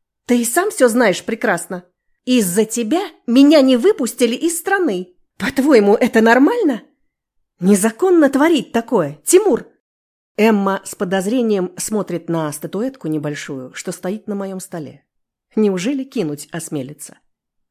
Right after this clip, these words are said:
"С чего ты взяла, что это я причастен? Может быть, недоразумение?" Фыркает. "Что тебе надо от меня?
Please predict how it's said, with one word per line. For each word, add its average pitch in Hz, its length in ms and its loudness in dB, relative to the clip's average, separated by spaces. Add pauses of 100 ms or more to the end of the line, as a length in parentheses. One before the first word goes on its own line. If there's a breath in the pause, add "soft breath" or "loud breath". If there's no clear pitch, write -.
(100)
"С - 140 -12
чего 214 360 -2
ты 214 140 0
взяла, 185 380 -2
что - 200 -4
это 269 280 -2
я 240 240 -4
причастен? - 760 -14 (280)
Может 160 400 -2
быть, - 560 -8
недоразумение?" 156 1000 -4 (800)
Фыркает. - 800 -10 (420)
"Что - 320 -6
тебе 240 280 -4
надо 165 340 -6
от - 240 -16
меня? 170 300 -10